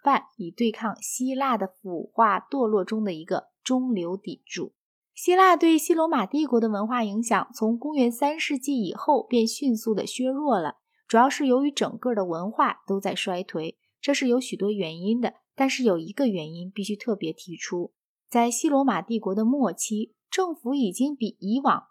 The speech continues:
越发是赤裸裸的军事专制了。通常总是军队推举一个成功的将军做皇帝，但是军队就连他最高级的军官也包括在内，都不是由有教养的罗马人所组成的，而是由边境上的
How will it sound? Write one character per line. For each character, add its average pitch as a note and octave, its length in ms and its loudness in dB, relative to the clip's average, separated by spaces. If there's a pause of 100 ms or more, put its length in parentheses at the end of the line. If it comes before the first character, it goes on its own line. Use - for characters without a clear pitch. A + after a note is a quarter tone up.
越 D4+ 260 2
发 C#4 300 -2
是 A#3+ 260 -2
赤 - 280 -2
裸 B3 200 2
裸 A3+ 180 2
的 E3+ 120 -6
军 D4+ 320 -6
事 G3 240 -4
专 F#3 280 -4
制 F#3+ 220 -4
了。 D3+ 220 -6 (480)
通 G4 160 0
常 D#4+ 200 2
总 B3 200 2
是 C#4 120 0
军 F4+ 360 -4
队 F4 340 6
推 D4+ 180 0
举 A3+ 200 -2
一 G3+ 60 -4
个 B3 120 4
成 G#3+ 320 -4
功 E4 180 -4
的 B3+ 100 4
将 C#4+ 340 0
军 A#3 240 0 (100)
做 G3+ 160 0
皇 E3 340 -4
帝， F#3 220 -8 (340)
但 E4 140 4
是 E4 100 2
军 F4+ 220 -2
队 F4 160 8
就 E4+ 140 4
连 C#4+ 160 2
他 D4+ 120 0
最 D4+ 320 2
高 D#4+ 260 4
级 G#3 160 -2
的 G#3+ 120 4
军 C#4 300 -4
官 D4+ 280 2
也 A3 120 2
包 G#3+ 180 2
括 B3 160 0
在 A#3 220 2
内， G#3 220 -2 (220)
都 F#4 180 8
不 F#4 140 2
是 E4 160 2
由 C#4+ 160 4
有 A3+ 220 2
教 D4+ 240 2
养 G3 160 2
的 C#3 80 -6
罗 D#3+ 160 -4
马 F#3 160 0
人 D#3+ 160 -10
所 F3 180 -4
组 E3+ 240 -8
成 D#3+ 280 -10
的， F#3 200 -8
而 F#3 140 -6
是 C4+ 120 -6
由 B3 120 2
边 D#4 340 -6
境 D#4 240 -2
上 A3 280 -2
的 F3 140 -8